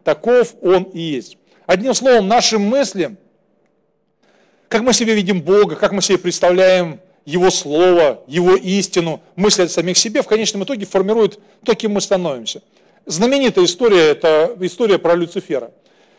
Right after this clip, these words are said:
В Священном Писании сказано, что это было самое потрясающее Божье создание. Не было ни красивее, ни мудрее его.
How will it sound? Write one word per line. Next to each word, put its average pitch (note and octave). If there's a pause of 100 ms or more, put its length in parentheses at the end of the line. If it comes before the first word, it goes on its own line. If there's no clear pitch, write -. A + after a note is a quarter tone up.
(100)
В -
Священном B3+
Писании B3
сказано, G#3+
что G3+
это G3
было G3
самое A3+
потрясающее F3
Божье D3
создание. C#3
Не G#3
было D3+
ни F3+
красивее, G#3+
ни E3+
мудрее E3
его. C3